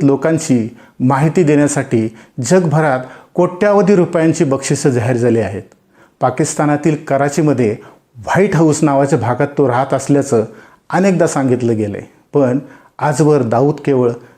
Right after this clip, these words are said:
चर्चेतच सापडलाय. दाऊदच्या मृत्यूची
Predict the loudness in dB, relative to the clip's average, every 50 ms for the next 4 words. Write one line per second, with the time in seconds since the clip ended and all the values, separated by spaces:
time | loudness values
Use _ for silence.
0 | _ _ _ -2 -2 -2 -2 -2 -2 -2 -2 0 0 -2 -2 -4 -4 -4 -4 -2
1 | -2 -4 -4 -4 -6 -8 -10 -12 -20 _ _ _ _ _ _ _ _ _ _ -4
2 | 0 0 2 2 0 0 -2 0 0 0 0 -2 0 -2 -2 -2 0 0 0 0
3 | -2